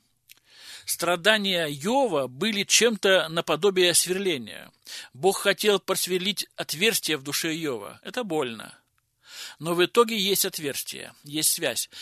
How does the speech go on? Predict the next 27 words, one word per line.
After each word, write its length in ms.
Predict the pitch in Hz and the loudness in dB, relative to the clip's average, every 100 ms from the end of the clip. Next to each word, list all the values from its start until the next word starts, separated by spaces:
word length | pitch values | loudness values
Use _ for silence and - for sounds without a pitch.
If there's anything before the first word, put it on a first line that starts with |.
| - | -16
Иов 300 | 139 185 214 | -2 2 2
пережил 500 | - 202 196 175 233 | 2 0 0 2 0
изменение 540 | 214 175 165 190 208 202 | -2 -6 -2 -2 0 0
личности, 640 | 180 - 139 - - - - _ - - - | 0 0 -2 -8 -12 -18 -20 _ -20 -20 -8
которое 420 | 160 - 214 202 | -6 2 4 4
позволило 640 | - 160 160 196 233 190 | 2 0 0 2 2 2
ему 640 | 170 156 - 175 175 208 180 | 2 0 -2 -6 -2 -2 -4
встречу 480 | - - 196 - 196 | -6 -2 0 2 0
с 40 | |
Всевышним. 720 | - 190 160 220 - 131 117 _ _ - - | 0 0 0 2 2 0 -12 _ _ -20 -20
Иов 220 | 135 196 175 | 0 2 2
был 160 | 170 | 0
праведником, 680 | - 196 226 170 139 - 143 | 2 4 4 4 -6 -12 -10
но 100 | 202 | -8
мудрецом 480 | 208 202 - 233 170 | -6 -6 -2 0 -2
он 120 | 123 | -6
не 140 | 113 | -12
был. 260 | - - - _ _ _ - - | -16 -18 -20 _ _ _ -20 -14
Если 220 | 151 156 165 | -6 -4 -2
бы 180 | 170 | -2
он 240 | 165 170 156 | -2 -4 -2
был 260 | 156 147 - | -4 -6 -8
мудрецом, 560 | 143 147 143 226 196 - - - | -10 -8 -4 -2 -2 -6 -18 -10
то 100 | 175 | -8
не 100 | 185 | -4
жаловался 640 | 196 127 104 - - - | -2 -2 -4 -10 -8 -8
бы. 160 | - | -12